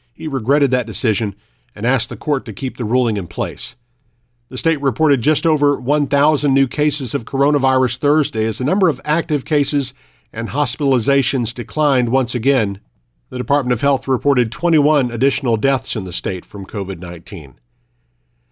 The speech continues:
Locally, two new cases were reported in Conway County, where the number of active cases declined by six for the day to fifty-five. The South Conway County School District this morning is reporting that eight students have tested positive for covid nineteen.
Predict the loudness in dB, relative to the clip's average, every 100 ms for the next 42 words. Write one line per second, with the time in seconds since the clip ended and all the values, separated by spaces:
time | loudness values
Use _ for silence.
0 | _ -2 0 2 2 2 2 4 2 2
1 | 2 0 -4 -2 0 2 2 2 2 2
2 | 2 0 2 2 2 -2 0 -2 -2 0
3 | 2 2 2 0 0 -4 0 0 0 -4
4 | -8 -4 0 2 2 2 0 -2 -4 -6
5 | -8 -6 -2 0 -2 -6 _ _ _ -8
6 | -6 -2 -2 -4 -4 -2 0 -2 -8 _
7 | _ _ _ _ -20 -8 -2 -2 0 -2
8 | 2 0 0 -2 -2 -2 0 2 0 -2
9 | -8 -6 -6 -2 0 0 -4 _ _ -12
10 | -10 -6 -6 -2 0 0 -2 -2 -2 -2
11 | -4 -6 -6 -6 -8 -6 -8 -8 -6 -2
12 | -2 -4 -8 -6 -6 -6 -6 -4 -4 -4
13 | -4 -6 -4 -2 -2